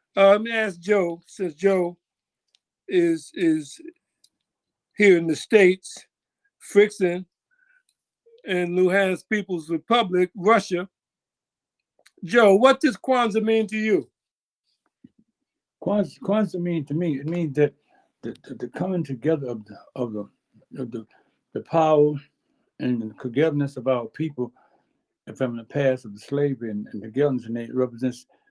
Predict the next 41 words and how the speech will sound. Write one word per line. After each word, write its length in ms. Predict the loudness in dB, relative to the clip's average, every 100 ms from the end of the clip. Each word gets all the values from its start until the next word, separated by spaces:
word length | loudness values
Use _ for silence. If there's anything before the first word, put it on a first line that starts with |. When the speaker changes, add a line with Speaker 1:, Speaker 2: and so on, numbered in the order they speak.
| -16
Speaker 2:
the 80 | -8
power, 340 | 0 2 2
and 100 | -2
it 160 | -10 -8
represents 460 | -6 -6 -8 -8
a 40 | -8
certain 300 | -4 -4 -4
color 300 | -8 -6 -6
with 120 | -10
the 60 | -12
candles 480 | -6 -4 -4 -6
and 120 | -8 -10 _ _ _
the 60 | -14
power 340 | -4 -2 -2
for 240 | -4 -6 -8
us 80 | -6
to 120 | -6
move 320 | -4 -6 -4
forward. 280 | 0 2 2
Kwanzaa 380 | 0 0 2 0
is, 160 | -2 -8
is 220 | -6 -6 -6 _ _
some 240 | -2 0
people 240 | 0 -4 -6
say, 240 | -4 -4 -6 _ _ _
say 180 | -10 -8
Christmas, 360 | -6 -6 -6 -4
but 200 | -6 -4
Kwanzaa 280 | -2 -2 -2
is 140 | -6
something 360 | -6 -6 -6 -10 -12 _
special. 640 | -20 -2 0 0 -2 -10
Is, 220 | -10 -16 -12
is 200 | -10 -10 -6
honors 400 | -2 0 -2 -4
of, 160 | -8 -10 _ _ _
honor 220 | -2 0
of 140 | -2 -4
our 180 | -6 -8
people 360 | -8 -8 -6 -8
and 200 | -8 -12